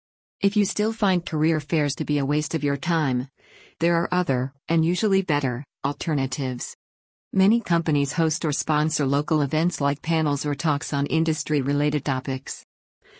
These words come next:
These events are typically open to anyone with an interest in those topics. When you attend such events, you not only increase your knowledge of the industry, you also get to be in the same room with company representatives.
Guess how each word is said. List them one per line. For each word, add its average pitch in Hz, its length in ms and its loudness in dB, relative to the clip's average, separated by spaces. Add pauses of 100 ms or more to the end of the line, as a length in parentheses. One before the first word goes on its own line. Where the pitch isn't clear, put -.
(380)
These 208 240 2
events 175 320 0
are 139 80 0
typically 156 560 -2
open 160 300 0
to 151 140 -2
anyone 156 380 2
with 143 160 -2
an 143 120 0
interest 165 460 0
in 147 120 2
those 147 200 0
topics. 139 680 -6 (360)
When 185 140 2
you 180 160 6
attend 202 320 0
such 175 300 0
events, 156 360 -2
you 160 60 0
not 160 200 0
only 160 220 2
increase 160 440 0
your 143 100 2
knowledge 147 380 0
of 123 60 -4
the 147 120 -2
industry, 139 680 -2 (560)
you 175 180 4
also 175 360 2
get 151 200 0
to 151 80 0
be 143 160 0
in 139 80 2
the 139 80 0
same 165 300 0
room 147 220 2
with 135 180 -2
company 156 400 0
representatives. 139 1120 -2